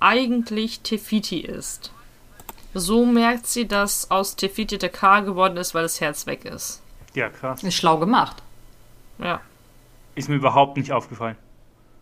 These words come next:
Speaker 1: Ist mir jetzt auch nur
Speaker 2: Ja.
Speaker 1: auf einem anderen Bildschirm aufgefallen, aber so am Fernseher habe ich das nie gesehen.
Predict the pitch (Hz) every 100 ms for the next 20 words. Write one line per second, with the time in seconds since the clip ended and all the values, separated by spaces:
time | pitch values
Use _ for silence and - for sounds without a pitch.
0 | - - - _ _ _ _ - - -
1 | - 226 247 247 - 190 247 254 226 226
2 | 214 226 226 214 220 226 196 247 311 320
3 | - 208 190 196 - 208 233 220 220 214
4 | 214 202 208 - 226 247 262 247 254 247
5 | 254 - - - - - - 226 226 226
6 | - 214 214 220 220 175 170 151 160 160
7 | 151